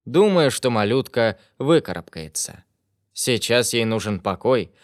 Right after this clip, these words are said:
а когда она проснется, дайте ей". Что надо было дать Бет после того, как она проснется,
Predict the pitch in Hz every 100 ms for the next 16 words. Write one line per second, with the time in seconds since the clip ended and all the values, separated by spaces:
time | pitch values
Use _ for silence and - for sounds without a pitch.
0 | _ - 120 127 120 131 127 120 - 113
1 | - 160 175 - 95 82 127 180 170 156
2 | 151 143 120 _ _ _ _ _ - -
3 | 160 170 143 131 117 127 117 104 127 95
4 | 120 135 - 110 110 113 107 110 113 110
5 | 107 104 104 107 - 123 143 - 87